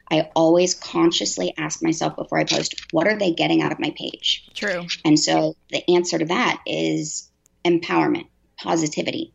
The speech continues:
Speaker 1: hope. And so if people are going to your page, how are you benefiting them? How are you impacting them? Because if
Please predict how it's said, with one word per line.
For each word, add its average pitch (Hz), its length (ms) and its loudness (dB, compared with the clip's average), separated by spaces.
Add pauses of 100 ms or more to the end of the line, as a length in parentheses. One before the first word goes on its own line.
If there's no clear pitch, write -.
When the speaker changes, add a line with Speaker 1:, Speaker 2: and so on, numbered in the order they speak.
(460)
Speaker 1:
hope. 165 320 2 (840)
And - 120 8
so 170 160 4
if 165 120 -2
people - 220 0
are 175 60 4
going 170 240 6
to 165 60 4
your 160 100 -2
page, 170 360 -2 (180)
how 190 220 0
are 254 40 0
you 190 200 -2
benefiting 165 560 4
them? - 260 -4
How 165 180 -4
are 185 60 0
you 202 300 -6
impacting 165 520 4
them? 165 180 -2
Because 160 280 -4
if 156 100 -2